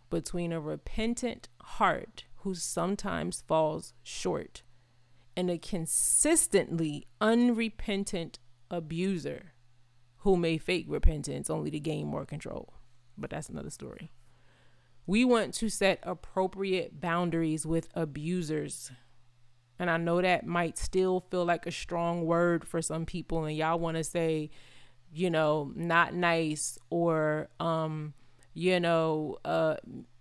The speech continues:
uh, someone who mistreats me, or, um, what else do we like to say? A sinner saved by grace, or, um, a person who's trying, and you just gotta see the best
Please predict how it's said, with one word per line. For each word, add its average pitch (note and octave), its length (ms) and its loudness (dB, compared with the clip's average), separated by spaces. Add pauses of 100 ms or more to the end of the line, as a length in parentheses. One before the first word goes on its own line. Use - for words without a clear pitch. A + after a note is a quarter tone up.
(140)
uh, E3+ 260 2
someone F3+ 380 0
who F#3+ 120 2
mistreats F3+ 800 -4
me, E3 520 0 (580)
or, E3 720 6
um, D#3+ 640 -2 (180)
what E3 160 0
else E3+ 180 0
do D#3+ 100 -6
we D#3 80 -2
like D#3 260 -2
to F3 100 -10
say? C#3+ 500 -6 (300)
A F3+ 80 0
sinner F#3+ 420 2
saved F3+ 580 2
by F3 200 4
grace, E3+ 800 0 (640)
or, E3+ 600 6
um, E3+ 520 2
a E3 140 2
person F#3+ 440 -4
who's F#3 220 -4
trying, F3 640 2
and E3+ 100 0
you E3 80 -2
just E3+ 180 -6
gotta F3 240 2
see F3+ 220 -4
the F3 140 0
best E3+ 640 0